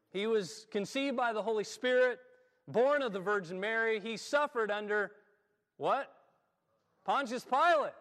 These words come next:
right? We, we say this guy's name every morning. If, maybe if you're over there, or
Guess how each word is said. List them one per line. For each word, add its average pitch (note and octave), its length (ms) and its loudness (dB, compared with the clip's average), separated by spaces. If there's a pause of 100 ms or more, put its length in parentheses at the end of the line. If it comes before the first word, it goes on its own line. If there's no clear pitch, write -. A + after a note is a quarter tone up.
(100)
right? G#3+ 220 -2
We, A#3 200 -6
we G#3+ 180 -8
say C4 420 0
this G#3 200 -8
guy's B3+ 360 -2
name B3+ 460 -2 (680)
every A3+ 240 0
morning. C4 520 -2
If, D#3 120 -10 (280)
maybe F#3+ 260 -8
if F#3+ 120 -8
you're F#3+ 120 -6
over F#3 120 -8
there, F3+ 340 -4
or D#3+ 140 -10